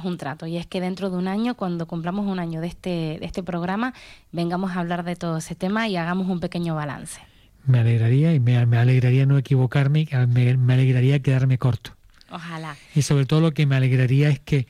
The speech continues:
Speaker 2: el sector privado hubiera reaccionado de una forma muy, muy potente. O sea, que nosotros hayamos o no hayamos hecho todas las obras, está bien, pero no está más que bien.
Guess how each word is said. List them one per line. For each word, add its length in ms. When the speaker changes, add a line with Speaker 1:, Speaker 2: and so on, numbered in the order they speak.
Speaker 2:
el 140
sector 420
privado 580
hubiera 580
reaccionado 600
de 60
una 140
forma 380
muy, 380
muy 160
potente. 560
O 40
sea, 140
que 220
nosotros 480
hayamos 460
o 100
no 80
hayamos 380
hecho 260
todas 260
las 220
obras, 300
está 280
bien, 360
pero 220
no 100
está 220
más 180
que 240
bien. 360